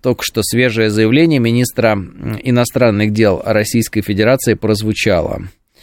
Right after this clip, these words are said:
А, не до Молдавии сейчас,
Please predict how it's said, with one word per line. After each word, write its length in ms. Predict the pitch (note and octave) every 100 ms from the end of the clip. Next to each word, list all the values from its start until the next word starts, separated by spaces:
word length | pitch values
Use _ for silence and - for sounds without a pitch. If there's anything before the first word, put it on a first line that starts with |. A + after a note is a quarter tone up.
| - - - - _
А, 340 | - A#2 A#2 A#2
не 160 | E3
до 160 | D#3+ D#3+
Молдавии 560 | E3 E3 D#3+ C#3+ B2+
сейчас, 460 | A#2+ C3 - G3